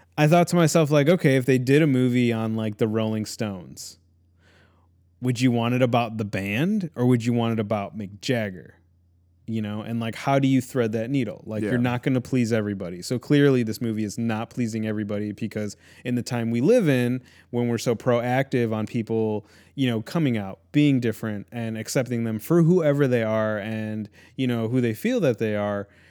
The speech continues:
Speaker 1: you know, this is, this is the level that we're not accepting, you know, the trailer on at least
Speaker 2: Mm-hmm.
Speaker 1: with the, what, what's being sold,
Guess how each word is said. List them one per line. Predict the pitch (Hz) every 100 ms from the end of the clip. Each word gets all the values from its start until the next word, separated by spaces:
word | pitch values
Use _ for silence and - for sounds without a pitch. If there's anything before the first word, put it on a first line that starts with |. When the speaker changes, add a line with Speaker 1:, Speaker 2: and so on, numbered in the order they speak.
| _ _ _ _ _ -
Speaker 1:
you | 139
know, | 123 113
this | 120 127 147
is, | 135 120 127
this | 127 143 143
is | 123
the | 127
level | 123 120
that | 113
we're | 110
not | 110 101
accepting, | 101 113 104 104 101 101 -
you | 123
know, | 104 101
the | 117
trailer | 127 147 135 117 107
on | 101 101
at |
least | 95 101 - - -
Speaker 2:
Mm-hmm. | 113 98 82
Speaker 1:
with | 120 117
the, | 113
what, | 107 110 120
what's | 117 -
being | 113 98
sold, | - 104 80 58